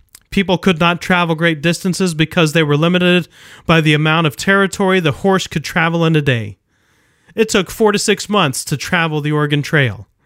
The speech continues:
and many people died because of the difficulty of the journey. Then the automobile came along, and trips that used to take weeks now took days. Trips that took days took hours. Now you can drive the Oregon Trail in two days if you want.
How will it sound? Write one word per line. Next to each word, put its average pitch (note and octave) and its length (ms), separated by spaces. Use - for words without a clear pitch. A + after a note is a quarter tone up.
and D3+ 140
many D#3+ 180
people D#3 260
died C#3+ 360
because C3 280
of C3 100
the B2 120
difficulty C3 560
of A2+ 100
the A#2+ 80
journey. A2 440
Then A3+ 260
the G#3 160
automobile F#3 840
came D#3 320
along, A2 540
and F#3+ 260
trips A#3+ 280
that G#3 120
used G#3 240
to G#3+ 80
take F3+ 320
weeks G#3 380
now F3+ 200
took - 300
days. F#3+ 440
Trips - 300
that F3+ 140
took - 240
days G3+ 340
took F#3+ 240
hours. D#3+ 600
Now F#3 240
you A3 180
can E3 160
drive F3 300
the F3 120
Oregon F3 380
Trail F3 420
in C#3 100
two E3 160
days E3+ 300
if A#2 140
you B2+ 120
want. C#3 320